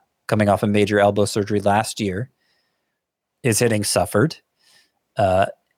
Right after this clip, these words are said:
that was Tommy John surgery in both cases, and this, the, the surgery Ohtani had this time isn't Tommy John surgery. So,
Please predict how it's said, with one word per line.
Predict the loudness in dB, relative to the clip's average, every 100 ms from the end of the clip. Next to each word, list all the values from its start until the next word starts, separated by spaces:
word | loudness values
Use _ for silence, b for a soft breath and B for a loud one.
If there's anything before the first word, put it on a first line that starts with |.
| _ _ -8
that | -2 0 2
was | 2 0
Tommy | 0 0 0
John | 0 0
surgery | 0 0 2 0
in |
both | 2 0 2
cases, | 0 0 -2 -2
and | -2 0
this, | 2 2 -2 -2
the, | -2 -2 0
the | -2
surgery | 2 2 2 2 2 0 -4
Ohtani | -2 -2 0
had | 0
this | 0 -2
time | -2 0
isn't | 0 0 0
Tommy | 0 -2
John | -4 -6 -4
surgery. | -4 -2 0 0 -2 B B B B B B B _ _ _ _ _ _ _ _ _ -6
So, | 0 2 2 -2